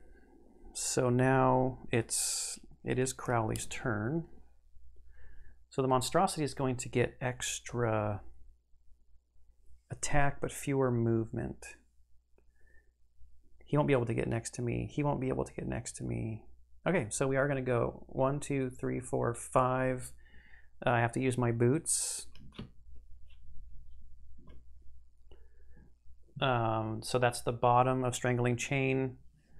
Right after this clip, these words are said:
That technically immobilizes standing number one. I, I don't think it's gonna make a difference because,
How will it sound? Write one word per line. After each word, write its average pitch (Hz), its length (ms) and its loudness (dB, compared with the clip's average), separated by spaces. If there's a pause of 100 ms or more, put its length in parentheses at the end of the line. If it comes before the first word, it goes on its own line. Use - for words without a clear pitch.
(340)
That 131 180 6
technically 139 540 6
immobilizes 131 1200 4 (160)
standing - 760 -4
number 135 440 -4 (260)
one. 151 640 -2 (3000)
I, - 180 -4 (140)
I 87 80 -6
don't 165 140 2
think 156 100 4
it's 143 80 0
gonna 143 120 2
make 127 100 0
a 127 60 0
difference 127 720 -4
because, - 520 -4